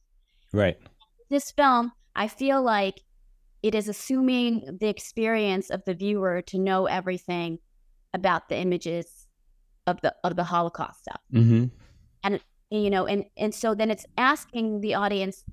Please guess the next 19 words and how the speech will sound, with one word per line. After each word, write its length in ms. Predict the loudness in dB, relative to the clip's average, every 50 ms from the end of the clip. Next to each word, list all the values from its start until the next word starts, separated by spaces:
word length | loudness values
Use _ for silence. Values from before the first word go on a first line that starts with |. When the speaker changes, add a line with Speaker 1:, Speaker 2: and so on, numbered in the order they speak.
| -20 _ _ -18 -14
Speaker 2:
to 120 | -12 -8
project 460 | -4 -4 -2 0 2 2 2 2 0 0 2
all 200 | 4 4 4 4
their 260 | 2 2 0 0 -2 _ _ _ _
feelings 380 | -2 0 2 2 2 2 0 0
about 320 | -2 0 0 -2 -2 -2
that. 220 | -4 -6 -6 -6 -8 _ _ _ _ _ _ _ -20 -20 -20 _ _ _ 0
And, 260 | 2 2 4 2 2
like, 180 | 2 0 -2 -2
you 80 | -2
know, 100 | -2 0
obviously 460 | 0 2 0 0 0 -4 -6 -6 -8 -6
for 120 | -4 -2 -2
me 300 | 0 0 0 -2 -2 -2
as 140 | -4 -4 -4
a 40 | -4
Jewish 280 | -4 -2 -2 -2 -4 -4
person 300 | -6 -4 -4 -4 -4 -2
and 200 | -2 -2 -4